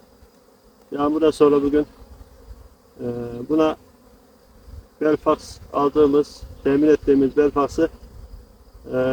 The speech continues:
ana arıyı bulamamıştık bunda. Daha önce kabul etmişti. Daha sonra da muhtemelen kesti. E, buna Belfax cinsi bir tane şey verdik. E, kek yeni açmadan kraliçe verdik. Biraz sert bir arı. En sona bıraktım bunu.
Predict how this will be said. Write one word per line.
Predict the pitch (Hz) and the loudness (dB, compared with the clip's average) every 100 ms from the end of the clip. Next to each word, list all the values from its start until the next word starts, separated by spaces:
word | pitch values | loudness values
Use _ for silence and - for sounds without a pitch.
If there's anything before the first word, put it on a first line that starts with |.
| 127 131 135 - - _ _ _ | -4 -6 -12 -18 -20 _ _ _
ana | 143 156 | -2 0
arıyı | 160 156 | 2 2
bulamamıştık | 147 151 151 139 - - | 2 0 2 0 -4 -4
bunda. | 123 120 | -2 0
Daha | 131 139 | 0 0
önce | 135 | -2
kabul | 139 139 147 | -2 0 2
etmişti. | - 139 - 156 - - _ - _ _ _ _ - - _ 143 | 0 -4 -2 -4 -4 -20 _ -20 _ _ _ _ -20 -20 _ -8
Daha | 147 | -8
sonra | 143 147 143 | -4 -2 0
da | 147 | 0
muhtemelen | 147 135 147 143 143 | 0 0 -2 0 -2
kesti. | - 139 - - - - - - - - - - - - - - - | 0 0 0 -4 -4 -20 -18 -18 -16 -20 -20 -20 -20 -20 -20 -20 -6
E, | 127 139 | -4 0
buna | 160 156 | -2 0
Belfax | 160 156 165 - | -2 0 -2 0
cinsi | 151 165 151 | -2 0 0
bir | |
tane | 156 156 | 0 -2
şey | 147 151 135 | 2 2 2
verdik. | 131 - - - - | -2 -8 -12 -20 -14
E, | 123 123 120 123 120 120 - - - - | -8 -6 -6 -8 -10 -14 -18 -18 -10 0
kek | 156 151 | 0 2
yeni | 147 | 2
açmadan | 147 - 135 151 - - - - - - - - - - | 0 0 -2 -2 -4 -12 -14 -14 -18 -18 -18 -20 -20 -12
kraliçe | 147 156 151 156 139 | -2 0 2 2 2
verdik. | 127 151 - - - - - - - - - - - - - - - 165 | 0 -6 -8 -20 -18 -18 -18 -18 -12 -12 -12 -16 -14 -14 -12 -12 -8 0
Biraz | 170 - | 0 2
sert | 175 170 170 | -2 0 2
bir | |
arı. | 143 151 156 | 2 2 2
En | 170 | 2
sona | 160 165 156 | 2 0 0
bıraktım | 139 - 127 | -2 -2 -4
bunu. | 139 | -2